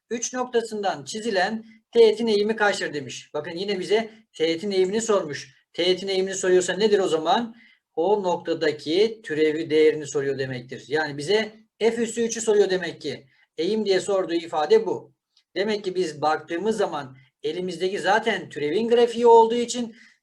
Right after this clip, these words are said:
üç noktasının karşılığını bulmaya çalışacağız. Evet, yani ne yapacakmışız? Şurası üç noktası olsun mesela.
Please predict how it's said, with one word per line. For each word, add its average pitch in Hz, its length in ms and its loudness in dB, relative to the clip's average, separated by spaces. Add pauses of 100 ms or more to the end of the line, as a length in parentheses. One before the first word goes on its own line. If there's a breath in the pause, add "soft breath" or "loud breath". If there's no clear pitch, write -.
(100)
üç 240 300 -4
noktasının 220 640 -2
karşılığını 208 540 0
bulmaya 185 320 -2
çalışacağız. 143 640 -4
Evet, 175 300 -2
yani 160 260 -4
ne 185 40 -4
yapacakmışız? 202 720 -4 (260 soft breath)
Şurası 208 600 0
üç 208 220 -8
noktası 226 400 0
olsun 220 280 0
mesela. 220 500 -2